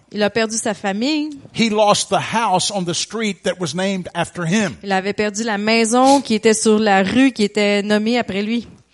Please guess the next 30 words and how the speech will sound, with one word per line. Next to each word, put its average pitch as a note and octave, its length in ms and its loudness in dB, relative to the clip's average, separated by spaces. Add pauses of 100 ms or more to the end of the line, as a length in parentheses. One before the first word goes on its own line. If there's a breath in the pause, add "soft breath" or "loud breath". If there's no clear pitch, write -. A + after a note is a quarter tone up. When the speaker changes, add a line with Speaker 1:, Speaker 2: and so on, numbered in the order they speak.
(2250 loud breath)
Speaker 2:
He A2 100 -12
smoked. D3+ 600 -12 (240)
Speaker 1:
Il G#3 140 -4
fumait. F#3 580 -8 (1700)
Speaker 2:
He A#2+ 80 -14
lost - 340 -4
everything C#3 400 -10
because C3+ 360 -10
of A#2+ 120 -18
drink. E3+ 320 -8 (460)
Speaker 1:
Il G3+ 280 -6
a G3+ 120 -2
tout - 300 -6
perdu A#3 300 -2
parce G#3 200 -6
qu'il G3+ 180 -12
buvait G3 540 -8
de F3+ 100 -8
l'alcool. F3+ 600 -8 (540 loud breath)
Speaker 2:
But A#2+ 140 -8
he C#3 100 -8
had A#2+ 120 -10
been C3+ 160 -10
born B2+ 220 -12
again. A#2+ 360 -16 (180)
Speaker 1:
Mais G3 120 -6
il G3 80 -6
avait G3 180 -4
été C#4+ 180 -8
sauvé. A#3+ 480 -8